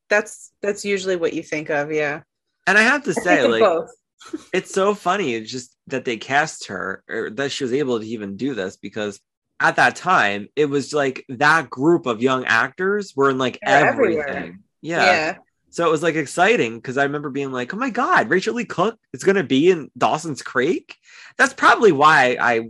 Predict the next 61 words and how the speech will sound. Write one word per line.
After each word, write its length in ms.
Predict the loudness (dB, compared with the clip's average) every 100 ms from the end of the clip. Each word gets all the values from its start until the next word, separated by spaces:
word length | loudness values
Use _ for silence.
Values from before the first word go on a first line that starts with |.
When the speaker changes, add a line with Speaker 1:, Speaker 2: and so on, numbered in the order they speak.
| -4
Speaker 2:
remember 480 | -2 -2 -2 -2
it 120 | -4 -4
so 140 | -6
well 180 | -4 -4
too, 200 | -4 -4
because 360 | -4 -4 -4 0
I 80 | -2
was 120 | -4
just 160 | -10
excited 400 | -12 -6 -4 -2
that 120 | -4 -6
she 120 | -8
was 100 | -8
on 120 | -8
the 60 | -10
show. 460 | -6 -6 -6 -8 _ _ -12
Speaker 1:
Mm-hmm. 240 | -10 -10
Speaker 2:
I 40 |
probably 200 | -4 -2
already 180 | 0 -2
said 180 | -6 -10
that, 180 | -10 -12 -16 -20 -20 _
but, 300 | -2 -2 -4 -8
um, 400 | -6 -6 -8 -14 _ -12
yeah, 280 | -2 2 2
it 60 |
was 160 | 0 -8
a 60 | -6
good 160 | -6
episode, 600 | -6 -8 -10 -6 -6 -8 -12 _
and 120 | -12 -8
I, 200 | -10 -12 _ _ -16
and 120 | -8
I 40 |
have 220 | -6 -6 -6
to 80 |
check, 300 | -4 0 0 -2
but 80 |
I 80 | -4
don't, 320 | -4 -6 -6 -6
I 80 |
don't 180 | -6 -6
know 140 | -6 -6
if 80 |
she's 200 | -8 -10 -8
in 100 | -8
any 180 | -8
more 380 | -10 -10 -10 -12 _ _
than 160 | -14
this. 380 | -10 -12 -14 -20 _ -18 -14
I'm 80 |
sure 180 | -10 -8
she 220 | -8 -6
is. 440 | -6 -6 -10 -14 -20 _ _ _ -10
Speaker 1:
Uh, 80 |
maybe 320 | -6 -4 -4 -6
one, 440 | -6 -6 -8 -10
but 100 | -10
I 120 | -6 -4
don't 100 | -4
know. 280 | -6 -10